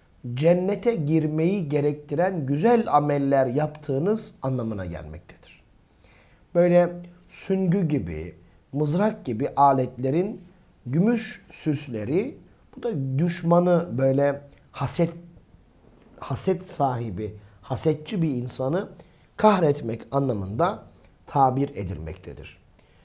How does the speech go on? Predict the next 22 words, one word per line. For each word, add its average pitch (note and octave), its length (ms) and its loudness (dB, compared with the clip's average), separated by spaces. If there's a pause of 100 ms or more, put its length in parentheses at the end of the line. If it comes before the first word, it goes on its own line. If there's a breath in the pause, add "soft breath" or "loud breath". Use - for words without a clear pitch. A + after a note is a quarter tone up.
(140 soft breath)
Kardeşler, A3+ 600 2 (480 soft breath)
gümüş G3+ 520 0
para, C3+ 460 0 (760 soft breath)
yine D#3+ 220 2
sikke, - 500 2
gümüş D#3 440 2
sikke E3 440 0
aynı D3 300 2
şekilde C3+ 680 0 (400 soft breath)
tabir G#2 340 -4
ediliyor. F#2+ 480 -4 (480 soft breath)
Zikir E3+ 600 -2
ve F#3+ 160 2
tesbihe D#3 640 2
işaret, A2 680 -4 (540 soft breath)
gebe E3+ 360 8
bir E3+ 160 4
kadın D#3+ 300 2
için G#3 420 -6 (460)
doğum G3+ 300 8
yapmaya D3+ 480 2
işaret, A2 680 -6